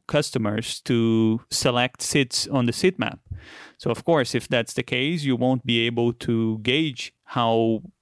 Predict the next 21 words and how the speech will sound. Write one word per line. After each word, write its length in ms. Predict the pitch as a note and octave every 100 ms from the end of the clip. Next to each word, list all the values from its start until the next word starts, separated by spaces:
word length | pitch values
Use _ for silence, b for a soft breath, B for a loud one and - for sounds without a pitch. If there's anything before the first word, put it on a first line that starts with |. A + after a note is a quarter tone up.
| A#2
busy 260 | D3+ D3+
the 120 | A#2+
flight 340 | A2+ A#2+ A#2+ -
is. 280 | - - - B B B B B B B B -
The 380 | B2 B2 A#2+
second 440 | A#2+ - G3+ F#3+ D#3+
circumstance 920 | - G3+ G3+ D3+ B2+ A2+ B2 - - -
where, 920 | - A#2+ B2 A#2+ A2+ A2+ A#2 A2+ A2+ - -
uh, 280 | B2+ A2+ A2+
this 180 | A2+ A2+
method 380 | B2+ C3+ C#3+ A2+
won't 200 | C3 C#3
be 100 | A#2
that 200 | A2 G#2
great 500 | A#2 C#3 C#3+ - - B B B _ -
is 580 | C3+ C3+ D#3+ - - - _ _
if 500 | C#3+ C#3 C#3+ - - -
the 480 | A#2 B2+ B2+ B2+ -
airline 720 | C#3+ E3+ D#3+ A#2 A2 A#2 C#3+ -
require 1040 | B2+ B2 - - C3 C3+ C3+ B2+ B2+ B2 - _
customers 840 | - E3+ - C#3+ A2+ A#2+ - -